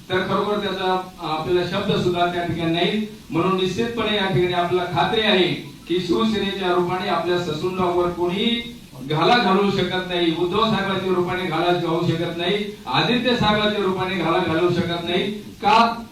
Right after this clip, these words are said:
तर आपल्याला हे परवा बावीस तारखेचा प्रसंग आपल्या समोर आहे. आपण काटेंगे भाई काटेंगे, मच्छी जैसा काटेंगे, या भगिनी सर्व हातामध्ये काती घेऊन उभ्या होत्या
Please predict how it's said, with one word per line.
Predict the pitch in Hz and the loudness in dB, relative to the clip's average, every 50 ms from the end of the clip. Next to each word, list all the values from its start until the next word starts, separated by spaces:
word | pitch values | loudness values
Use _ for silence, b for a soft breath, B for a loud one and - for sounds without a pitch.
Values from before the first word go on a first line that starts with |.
| - - - | -18 -10 -6
तर | 175 175 | -4 0
आपल्याला | 175 175 - 175 202 202 196 | 0 0 0 0 0 2 2
हे | 185 185 | 2 2
परवा | 190 185 175 175 185 190 190 | 2 2 2 2 2 2 2
बावीस | 190 180 180 180 190 208 202 202 | 2 2 2 2 2 0 -2 -2
तारखेचा | 190 185 180 180 185 180 185 185 185 180 180 | -4 -4 -2 -2 -2 -2 -2 0 0 0 0
प्रसंग | 180 180 175 170 - - 196 202 202 196 | -2 -2 -4 -4 -2 -2 -2 -2 -2 -2
आपल्या | 180 180 175 180 180 | 0 0 0 0 0
समोर | 170 165 165 175 175 175 175 | 0 0 0 0 0 2 2
आहे. | 170 165 190 202 - - - - - B B B B - - | 2 4 4 4 4 2 0 -4 -8 B B B B -12 -6
आपण | 180 - - 190 196 196 196 190 | -4 -2 -2 0 0 -2 -2 0
काटेंगे | 180 175 175 196 226 233 233 226 233 226 | 0 0 2 2 2 2 2 2 2 0
भाई | 202 196 196 202 196 | 2 2 2 2 2
काटेंगे, | 196 185 180 180 180 202 196 190 196 202 | 0 0 0 0 0 0 -2 0 0 0
मच्छी | 196 180 180 185 185 - 240 | 2 2 2 0 0 0 0
जैसा | 247 226 220 220 208 - 202 | 2 2 2 4 4 2 2
काटेंगे, | 190 - 190 185 185 190 190 190 208 220 233 226 214 - - - - - - | 2 0 -2 -2 -2 -2 0 0 2 2 2 0 0 -4 -8 -12 -12 -6 -2
या | 170 185 196 180 | 0 2 2 2
भगिनी | 170 175 175 180 196 202 196 | 2 2 0 0 0 0 -2
सर्व | 180 185 190 190 196 208 208 | -2 -2 0 0 0 0 0
हातामध्ये | - - 165 190 185 185 185 185 190 185 | 0 -2 -2 -2 -2 0 0 0 0 -2
काती | - 185 185 - 233 247 240 | 0 0 -2 0 0 0 2
घेऊन | 226 220 220 - 170 | 2 2 2 2 2
उभ्या | 208 208 196 190 | 2 2 2 4
होत्या | 185 185 180 185 175 160 160 - | 4 2 2 2 2 2 2 0